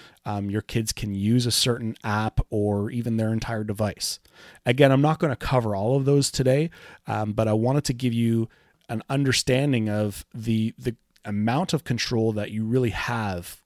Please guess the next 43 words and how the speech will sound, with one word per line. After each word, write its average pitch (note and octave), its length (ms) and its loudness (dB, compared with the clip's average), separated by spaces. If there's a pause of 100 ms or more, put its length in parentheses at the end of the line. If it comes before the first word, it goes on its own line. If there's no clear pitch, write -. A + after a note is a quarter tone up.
on G2+ 540 -4
these G2+ 180 -4
Apple F#2 280 -4
devices, F#2+ 500 -4
on F#2 280 -8
I G2 180 -4
O F#2+ 120 0
S, F#2 260 -6
on, F2 360 -14
on F2+ 300 -12
phones G2 500 -2
and F#2 100 -8
iPads. - 600 -8 (680)
You E3+ 300 4
as F3 100 4
the D3+ 80 4
parent C3 360 6
get A#2+ 160 -2
to B2 80 -4
set A2+ 320 2
up A2 160 -6
the A2+ 80 -8
controls F#2+ 600 -4
and G2+ 140 -4
secure C3+ 800 0 (500)
the A2+ 280 -4
access C3 600 0
that - 240 -6
your A2 160 0
kids - 320 -6
have. - 480 -8
Now, G#2+ 220 -2
this B2 200 4
is E3 100 -2
done C3+ 340 -2
with B2 260 0
a A#2+ 80 -6
password A#2 480 0
on A2+ 120 2
your A#2+ 340 8
own A2 140 4
device. G2+ 460 -2 (520)
And B2+ 520 4